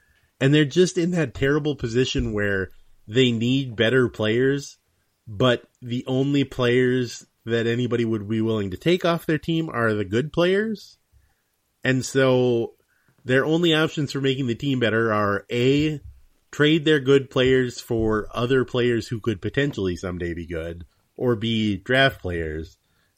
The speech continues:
And right now, the, the guy that's in charge, Paul Fenton, has not really showed that he has much talent in either category.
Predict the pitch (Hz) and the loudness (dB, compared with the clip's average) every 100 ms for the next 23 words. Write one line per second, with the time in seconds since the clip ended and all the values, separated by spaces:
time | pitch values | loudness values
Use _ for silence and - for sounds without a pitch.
0 | - 113 117 127 123 127 110 113 120 120 | -10 -6 -2 -2 -2 -2 -2 -2 -2 -2
1 | 107 101 104 - 110 110 107 110 117 113 | -2 -2 -2 -6 -10 -4 -2 0 -2 -4
2 | - 120 113 104 104 - 110 101 123 120 | -8 -6 -2 -2 -2 -2 -2 -2 -2 -2
3 | 107 107 95 110 104 131 170 202 160 151 | -4 -8 -6 -6 -4 -4 -2 -2 0 0
4 | 139 - 143 127 107 104 101 - _ _ | 0 -2 0 0 0 -2 -4 -6 _ _
5 | _ - 151 135 113 123 139 - - 120 | _ -2 2 2 2 0 0 -2 -6 -4
6 | 110 98 - 101 98 - - 107 113 107 | -2 -4 -4 -4 -4 -8 -12 -4 -2 0
7 | 101 95 92 104 87 80 78 - - | 0 -2 -2 -4 -4 -6 -10 -14 -18